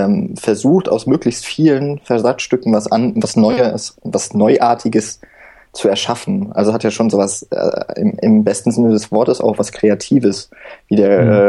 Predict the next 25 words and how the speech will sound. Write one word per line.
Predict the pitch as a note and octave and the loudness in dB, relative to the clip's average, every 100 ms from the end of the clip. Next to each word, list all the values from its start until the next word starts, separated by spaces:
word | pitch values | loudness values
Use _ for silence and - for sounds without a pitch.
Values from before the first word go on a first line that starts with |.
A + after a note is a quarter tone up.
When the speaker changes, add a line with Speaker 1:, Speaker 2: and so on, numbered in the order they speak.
| G#2 | 2
Speaker 1:
äh, | _ - | _ -10
Nikias | A2 - - | -2 -2 -2
Chrysos | - A2 G2 - | -6 -2 -2 -2
hier | G2 G2 | -2 0
rangegangen | G2 G2+ F#2 E2+ F#2+ - | 0 0 0 0 0 -4
ist. | - - - _ - - - - _ - | -8 -10 -20 _ -20 -20 -20 -20 _ -2
Und | A#2 G#2+ - | 0 0 2
insofern | B2 G#2 C3 D3+ A2+ A2+ A2+ G#2+ | 2 4 2 2 2 2 0 -2
kann | - A2 | -4 -2
man | A#2 A2 | 0 2
als | G#2+ D#2 F2+ G2 | 0 0 -2 -2
noch | - G#2+ | -4 -2
diese | A2+ G#2+ G#2+ | 0 2 0
Lynch, | A2+ A#2 C3+ B2+ - - - - | 0 2 0 -2 -8 -14 -14 -4
äh, | G#2 G2 A#1 G1+ G1+ - - - - - - - - _ | -2 0 -2 -4 -10 -10 -14 -20 -20 -20 -20 -20 -20 _
Verbindung, | - A#2+ A#2 B2+ C3+ A2+ A2+ | -4 -2 0 2 4 4 2
kann | A2 A#2+ | 0 -4
ich | - | -2
sie | |
noch | A2+ | 0
am | A2 G#2+ - | 0 -2 0
ehesten | A2+ - A2+ | 0 2 0
verstehen, | A2 - A#2 A2+ | -2 2 2 2
weil | G2+ | 0
sich | F#2+ - | -2 -10